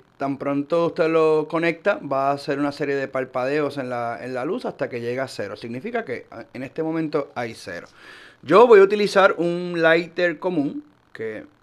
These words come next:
tiene gas y obviamente voy a presionarlo aquí de esta manera cerca del área. Eh, hago, lo hago de esta manera para que sea seguro, así que, ¿verdad? Precaución. Voy a hacerlo nuevamente para que usted lo vea. Voy a hacerlo. Ahí,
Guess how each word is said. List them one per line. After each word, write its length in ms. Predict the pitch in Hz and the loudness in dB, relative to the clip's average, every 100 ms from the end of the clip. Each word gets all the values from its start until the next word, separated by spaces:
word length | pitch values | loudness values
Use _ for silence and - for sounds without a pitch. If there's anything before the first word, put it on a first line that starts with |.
| - - | -20 -14
tiene 240 | 123 131 | -8 -6
gas 320 | 135 147 180 - | -2 -2 -4 -8
y 240 | 135 160 - | -4 -4 -2
obviamente 400 | 127 131 131 143 | -4 -2 -4 -4
voy 120 | 127 | -2
a 80 | 127 | -4
presionarlo 520 | 131 - 131 127 135 | -4 -4 -4 -2 -2
aquí 200 | 127 120 | -4 -6
de 60 | 123 | -8
esta 180 | 123 | -8
manera 300 | 127 120 120 | -8 -6 -8
cerca 360 | 131 127 117 131 | -6 -8 -6 -4
del 160 | 131 120 | -2 -2
área. 320 | 110 117 139 - - - - | -4 -6 -10 -14 -20 -20 -10
Eh, 680 | 139 135 131 131 127 127 127 - _ - | -4 -4 -4 -6 -6 -8 -10 -16 _ 0
hago, 220 | 156 165 | 2 4
lo 140 | 151 | 4
hago 140 | 156 160 | 6 4
de 60 | |
esta 160 | 165 170 | 2 0
manera 320 | 160 147 151 | 2 2 2
para 160 | 151 135 | 0 -2
que 100 | 123 | -4
sea 160 | - 117 | -6 -4
seguro, 480 | 131 120 143 113 | -2 0 0 0
así 180 | 104 107 | -6 -12
que, 200 | 107 117 - _ _ - | -14 -16 -16 _ _ -16
¿verdad? 180 | 117 | -16
Precaución. 560 | 180 131 104 104 127 95 - | -12 -12 -12 -10 -10 -10 -14
Voy 140 | 113 | -12
a 60 | 110 | -10
hacerlo 360 | 120 123 143 | -8 -8 -8
nuevamente 420 | - 135 147 123 | -8 -8 -6 -8
para 160 | - - | -10 -10
que 60 | 104 | -12
usted 180 | - | -12
lo 120 | 110 117 | -10 -8
vea. 200 | 156 - - | -8 -12 -18
Voy 140 | - - | -20 -18
a 40 | |
hacerlo. 300 | - - - - _ _ _ _ _ _ _ _ _ _ _ _ _ _ 120 - _ _ _ - _ _ _ _ - | -18 -18 -18 -20 _ _ _ _ _ _ _ _ _ _ _ _ _ _ -20 -20 _ _ _ -20 _ _ _ _ -20
Ahí, 200 | 117 - | -2 2